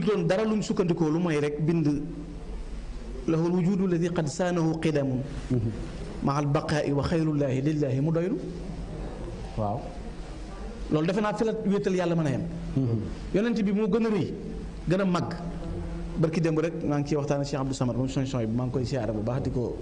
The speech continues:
Speaker 1: nuyu.
Speaker 2: Amiin.
Speaker 1: Barki démb rek ñu ngi ciy waxtaan. Ci bi muy tagg Yonent bi sallallahu alayhi wa sallam, "Yaa man bi amdaa'ihi ta'tiiniyal bushar.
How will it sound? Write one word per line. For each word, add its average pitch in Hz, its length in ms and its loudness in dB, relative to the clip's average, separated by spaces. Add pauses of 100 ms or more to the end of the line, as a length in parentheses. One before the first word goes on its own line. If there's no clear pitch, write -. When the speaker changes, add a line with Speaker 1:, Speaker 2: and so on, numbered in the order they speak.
(320)
Speaker 1:
nuyu. 131 300 0 (240)
Speaker 2:
Amiin. 143 220 2 (520)
Speaker 1:
Barki 175 240 2
démb 170 160 2
rek 165 120 2
ñu 170 100 2
ngi 165 60 0
ciy 165 100 0
waxtaan. - 280 -2 (1600)
Ci 185 140 -2
bi 196 120 2
muy 220 180 2
tagg 151 220 2
Yonent 156 300 4
bi 147 80 2
sallallahu 131 280 2
alayhi 131 140 2
wa 240 80 -4
sallam, - 160 -6 (960)
"Yaa 151 140 2
man 156 240 2
bi 151 100 2
amdaa'ihi 147 1000 0 (320)
ta'tiiniyal 147 540 0
bushar. 135 320 -2